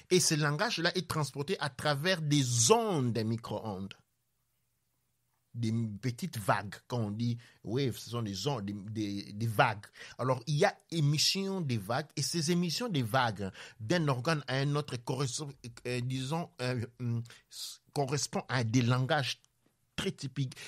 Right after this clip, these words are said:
Et c'est ce langage-là qui est utilisé dans les computering. Dans le monde des computering, on analyse les langages. Ok ? Les langages est codifié sous forme mathématique. Et c'est ainsi qu'on crée des équations. C'est quoi une équation ?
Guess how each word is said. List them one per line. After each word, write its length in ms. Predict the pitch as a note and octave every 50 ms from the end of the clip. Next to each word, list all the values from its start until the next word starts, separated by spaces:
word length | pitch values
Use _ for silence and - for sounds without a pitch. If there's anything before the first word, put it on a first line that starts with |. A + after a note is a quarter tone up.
| - - - -
Et 60 | D3+
c'est 120 | - D3+
ce 140 | C#3 - -
langage-là 640 | D#3+ D#3 D#3 D3+ D#3+ G3 A3 G3+ D#3+ D3 C#3+ D#3 D#3
qui 260 | D#3 - - D3 D3
est 120 | D3 C#3+ C3
utilisé 400 | A#2 - - A2+ A2+ G#2 B2+ C3+
dans 260 | A#2 A2+ A2 A2 A2+ -
les 140 | A2+ A2
computering. 640 | A2 - A#2 A2 G#2+ A#2+ A#2 - A2 G2 G2 F2+ E2+ E2+ - _ _ _ _ _ - - - - _ -
Dans 120 | B2 C3
le 80 | C#3+ C#3
monde 300 | C#3 E3+ G3 G#3 G3 D#3+
des 80 | C#3+ A#2+
computering, 640 | B2 A#2 A#2 C3 C3+ - B2 A2+ A2+ B2 C3+ C3 - - -
on 160 | A#2 A2+ A2
analyse 440 | A2 A2 A2+ A2+ A#2 B2+ D#3 C3 A#2+
les 140 | A#2 A2+ A2
langages. 880 | G#2+ A2 A2+ A2+ A#2 C#3+ C3 F2+ C#2+ B1+ B1+ C#2 - - - - - _ _ _ _ _ _ _ _ _ _ _ _ _ _ _ _ _ _ _ - -
Ok ? 180 | F2+ - - C#3+ E3 E3 - - - - -
Les 100 | A#2 A#2+
langages 400 | A#2+ A#2+ B2 C3+ F3 E3 - -
est 60 | - C3+ -
codifié 560 | - B2 B2 A#2+ A#2 A#2 A#2 - B2+ C3+ C#3+
sous 180 | C#3 - A#2+
forme 320 | A2+ - D#3 D#3 C3+ C3+ A#2+
mathématique. 840 | A2+ A2 A2+ - B2 A2 A2+ A#2+ A#2 - D#3+ C#3 A#2 - - - - _ _ _ _ _ _ _ _ - - - - - - -
Et 60 | C#3+
c'est 200 | B2+ - C3 -
ainsi 240 | C3+ B2 A#2+ F3 F#3
qu'on 180 | - - B2+ A#2+
crée 340 | A#2+ - - - F#3+ G3 D#3+
des 220 | C#3 B2 A#2 A#2+
équations. 460 | A#2 - - A#2 A#2 A#2 - C#3 C3+
C'est 240 | A#2+ - B2 A2+ -
quoi 220 | - - G#3 G3+ - -
une 120 | C#3+ A#2+
équation ? 500 | A2+ G#2+ - G#2+ G2+ G2 - - C#3 D3+